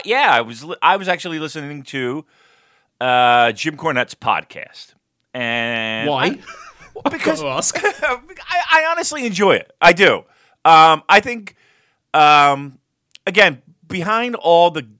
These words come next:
Speaker 1: the, the shtick, and I think a lot of it is shticky Cornette, um, but I, I, there, there are pockets of interesting stories that I like to he-, I like old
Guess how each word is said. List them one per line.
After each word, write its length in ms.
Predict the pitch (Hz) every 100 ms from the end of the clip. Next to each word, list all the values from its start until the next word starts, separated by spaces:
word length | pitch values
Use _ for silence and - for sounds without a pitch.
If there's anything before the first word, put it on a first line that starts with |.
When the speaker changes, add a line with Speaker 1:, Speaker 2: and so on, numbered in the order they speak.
| -
Speaker 1:
the, 300 | 135 131 117
the 120 | 113
shtick, 600 | 98 - - - 151 - -
and 160 | 139 165
I 60 |
think 260 | 208 190 135 -
a 100 | 135
lot 240 | 123 120
of 80 | 107
it 80 | 110
is 100 | 104
shticky 680 | - - 131 - 117 113 117 _ _ _ _
Cornette, 520 | - 127 110 104 104 - _ _
um, 580 | 120 117 113 107 104 107 _ _ _ _ _ _ _ _ _ _ _ _ _ -
but 400 | 247 190 - _ _ _ -
I, 160 | 180 151 165
I, 200 | 175 151 _
there, 160 | 196 -
there 160 | 208 202
are 180 | 208
pockets 640 | 208 - 190 190 202 180 -
of 540 | 151 180 170 147 120 _ _ _ _ _
interesting 480 | 202 190 190 - 170
stories 720 | 131 - 139 123 113 110 117 _ _ _
that 160 | 120 139
I 40 |
like 220 | 135 139 135
to 60 |
he-, 180 | 113 127 180
I 60 |
like 260 | 202 240 - _ _ -
old 520 | 180 180 180 170